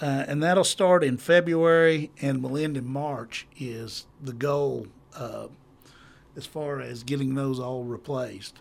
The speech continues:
But, uh, it's pretty amazing. You would think, um, it would take longer than that, but they're pretty good at just jumping up there and popping them out and wiring 'em back in and popping the new one in. And the L E Ds will be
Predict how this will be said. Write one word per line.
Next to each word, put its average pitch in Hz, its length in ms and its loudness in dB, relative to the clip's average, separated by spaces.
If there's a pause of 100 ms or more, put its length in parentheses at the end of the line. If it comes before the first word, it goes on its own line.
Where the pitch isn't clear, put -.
(120)
But, 113 420 -8
uh, 110 220 -8 (440)
it's - 120 -14
pretty 277 240 4
amazing. 196 560 4
You 160 120 -2
would 143 160 -4
think, 180 560 -4 (320)
um, 120 440 -8 (220)
it 147 140 -8
would 123 140 -10
take 160 300 -2
longer 131 340 -6
than 117 220 -10
that, 113 320 -12
but 113 260 -12
they're 131 120 -10
pretty 165 260 -8
good 147 360 -4
at 113 120 -14
just 117 220 -16
jumping 135 320 -12
up 127 120 -14
there 131 180 -8
and 117 140 -10
popping 135 360 -8
them 127 300 -8
out 143 360 -8
and 90 340 -14 (720)
wiring 139 300 -2
'em 135 100 -2
back 143 260 -6
in 156 300 -6
and 107 220 -12 (120)
popping 139 400 -6
the 123 80 -6
new 143 220 -4
one 127 140 -6
in. 110 240 -10
And 139 180 -4
the 147 120 0
L 214 200 4
E 202 80 0
Ds 170 340 -2
will 135 180 -2
be 131 420 -4